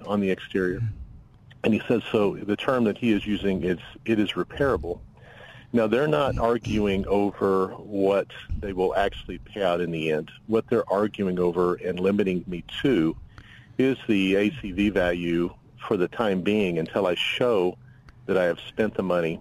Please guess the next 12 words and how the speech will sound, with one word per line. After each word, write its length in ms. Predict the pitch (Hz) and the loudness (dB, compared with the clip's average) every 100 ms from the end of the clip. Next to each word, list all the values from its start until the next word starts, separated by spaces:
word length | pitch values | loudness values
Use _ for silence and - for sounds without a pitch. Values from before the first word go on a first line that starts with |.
| - - | -10 -2
that 140 | 90 | 0
went 180 | 92 92 | 2 0
up 140 | 90 | 0
to 120 | - 95 | -2 -2
my 120 | 82 | -2
policy 540 | - 131 127 - 90 | -2 0 0 -2 -4
limit, 280 | 80 78 76 - | -2 -2 -4 -6
and 100 | 98 92 | -4 0
then 100 | 90 | 2
they 100 | 87 | 2
will 160 | 85 | 2
reimburse 500 | 87 85 82 85 80 | 0 0 0 0 0